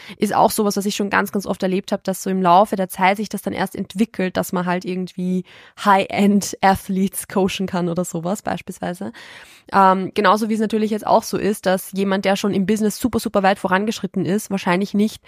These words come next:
zu einem Business-Coach geht oder zu einer Mentorin geht oder zu einer Beraterin geht, die selber noch nicht so weit fortgeschritten ist. Also das ist auch ganz normal. Ähm, jetzt weiß ich gar nicht mehr, worauf ich hinaus wollte. Ah ja, genau. Ähm,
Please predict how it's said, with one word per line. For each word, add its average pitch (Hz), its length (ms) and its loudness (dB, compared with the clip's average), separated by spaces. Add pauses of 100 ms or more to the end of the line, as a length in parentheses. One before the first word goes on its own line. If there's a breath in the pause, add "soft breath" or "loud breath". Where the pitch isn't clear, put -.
(160 loud breath)
zu - 120 -2
einem 202 160 4
Business-Coach 220 640 -2
geht 202 220 -2
oder 185 340 0
zu - 120 -6
einer 196 100 0
Mentorin 202 500 2
geht 180 240 -2
oder 185 200 -2
zu 185 480 -4 (200)
einer 196 120 0
Beraterin 196 560 2
geht, 185 300 -2 (260 loud breath)
die 208 280 0
selber 190 720 2 (120)
noch 214 140 -2
nicht 240 160 2
so 220 80 -6
weit 190 160 -6
fortgeschritten - 580 -6
ist. - 180 -8
Also 196 260 2 (400 loud breath)
das 202 120 -6
ist 240 100 -4
auch 233 140 2
ganz 226 240 2
normal. 202 480 0 (800)
Ähm, 196 480 2 (760)
jetzt 202 160 -4
weiß 190 140 -2
ich 214 80 -8
gar - 120 0
nicht 208 100 0
mehr, 202 120 -2
worauf 190 240 -4
ich 190 40 -8
hinaus 190 280 -8
wollte. 180 200 -10
Ah 254 100 4
ja, 247 100 6
genau. 214 200 0 (380 loud breath)
Ähm, 202 480 4